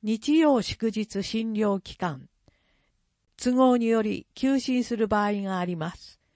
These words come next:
来診前に電話で問い合わせてください。成田病院。二二の一五零零。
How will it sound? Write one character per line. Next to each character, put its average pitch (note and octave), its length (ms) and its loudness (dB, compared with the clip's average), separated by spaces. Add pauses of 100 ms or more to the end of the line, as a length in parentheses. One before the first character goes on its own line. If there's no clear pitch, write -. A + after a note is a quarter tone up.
(380)
来 A#3+ 240 2
診 B3+ 320 -2
前 A3+ 240 0
に C#3+ 300 -10
電 A#3 240 0
話 A#3+ 120 2
で A3 140 -2
問 G#3 220 0
い G#3 80 0
合 G3 60 0
わ G3 100 -2
せ F#3+ 140 -6
て F3 120 -4
く F3+ 120 -6
だ E3 140 -2
さ D#3+ 180 -8
い。 C3 140 -14 (1120)
成 A#3 300 0
田 C4 240 0
病 A3 400 4
院。 C3+ 180 -12 (680)
二 C#4 420 -2
二 C4 320 0
の C#3+ 320 -6 (100)
一 B3+ 420 0
五 A#3 340 6
零 F3+ 260 2
零。 D#3 400 -4